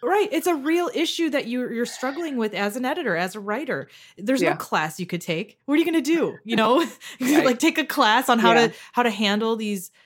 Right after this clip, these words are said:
Speaker 1: these, um, major questions that you're asking. But I, I really respect and admire that you are constantly asking yourself those questions to help yourself determine what should go in and what shouldn't go in. And the fact that you're showing restraint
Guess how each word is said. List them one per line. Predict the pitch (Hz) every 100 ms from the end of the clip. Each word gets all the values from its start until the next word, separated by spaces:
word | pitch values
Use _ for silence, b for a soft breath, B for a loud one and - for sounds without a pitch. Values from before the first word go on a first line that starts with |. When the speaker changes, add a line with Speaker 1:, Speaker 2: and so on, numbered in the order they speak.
| b -
Speaker 1:
these, | 202 202 180
um, | - 185 175 170 175 _ _
major | 196 196 214 240 208
questions | - 185 190 226 220
that | 208
you're | 202
asking. | 208 220 233 226 B _
But | 226
I, | 226 233 226
I | 226
really | 208 240 269
respect | 220 - - 208 247
and | 226
admire | 180 175 175 214 202 170 170 170
that | 185 190
you | 196
are | 180 202
constantly | 196 175 - 175 175
asking | 175 165 - 175 165
yourself | 156 - 156
those | 170 151
questions | - 160 - 170 160 156 b b
to | 220
help | 175 208 208
yourself | 240 226 208
determine | 190 190 202 202 180
what | 196 202
should | 285 220
go | 175
in | 160
and | 156 175
what | 185
shouldn't | - 233
go | 196 165
in. | 156 147
And | 170 B B B _
the | 185 214
fact | 233 226 233
that | 220
you're | 208
showing | 208 202 202 202
restraint | - - 202 247 208 -